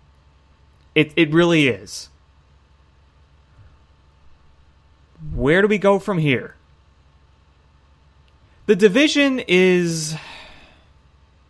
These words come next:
it, it, it's gonna take a miracle at this point. You're gonna probably have to go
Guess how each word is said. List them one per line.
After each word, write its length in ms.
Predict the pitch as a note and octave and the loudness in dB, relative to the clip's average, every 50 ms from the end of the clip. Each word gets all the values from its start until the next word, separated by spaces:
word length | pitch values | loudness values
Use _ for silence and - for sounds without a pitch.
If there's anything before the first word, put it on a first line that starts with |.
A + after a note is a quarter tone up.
| _ _ _ _ | _ _ _ _
it, 440 | - D#3 D3 C#3+ F3 F#3 F3+ G#3 - - - | -10 -8 -6 -6 -6 -6 -6 -8 -10 -10 -10
it, 200 | G#3 A3+ - - - | -10 -10 -10 -10 -10
it's 180 | - A#3 - | -8 -8 -6
gonna 200 | - G#4 G#4 G#4 | -4 -4 -2 -2
take 500 | G4+ - - C4 C4 C4+ C4 - - - - _ | -4 2 4 4 4 4 2 -2 -8 -20 -12 _
a 80 | - G3 | -2 0
miracle 600 | G#3 F#3+ F#3+ G3+ G#3 F#3+ - - B2 A2 - - _ _ _ _ _ _ - | 2 4 4 4 4 2 2 -2 -4 -6 -6 -12 _ _ _ _ _ _ -2
at 140 | D3+ D3 D3+ | -2 0 0
this 180 | D3 C3 - | -2 -4 -4
point. 400 | - - C#3+ B2+ A2 G2+ F#2+ - - _ _ _ _ _ _ _ _ _ _ - - - - - - | -6 -6 -6 -6 -6 -6 -10 -18 -20 _ _ _ _ _ _ _ _ _ _ -20 -12 -10 -10 -8 -8
You're 260 | - - G3 C4 D#4 | -10 -8 -8 -6 -4
gonna 180 | - G4+ - | -2 -2 -2
probably 420 | - - - - F3+ F#3+ A#3 A3+ F#3 | 0 2 4 6 6 6 6 6 4
have 140 | D#3+ D3+ - | 4 2 0
to 80 | D3 | -4
go 480 | B2+ B2 D#3+ D#3+ D3+ C#3+ B2+ B2 A2+ | 0 4 6 6 6 6 4 2 -2